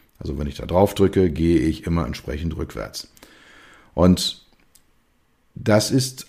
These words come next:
ein Beispiel für Robustheit gegen Benutzerfehler. Anderes ist Rückfragen.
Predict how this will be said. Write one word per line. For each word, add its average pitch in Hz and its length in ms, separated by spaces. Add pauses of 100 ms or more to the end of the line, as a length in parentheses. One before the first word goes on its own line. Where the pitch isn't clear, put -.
ein 107 320
Beispiel 71 420
für 73 160
Robustheit 78 520
gegen 85 180
Benutzerfehler. 92 680 (500)
Anderes 95 380
ist 87 180
Rückfragen. - 640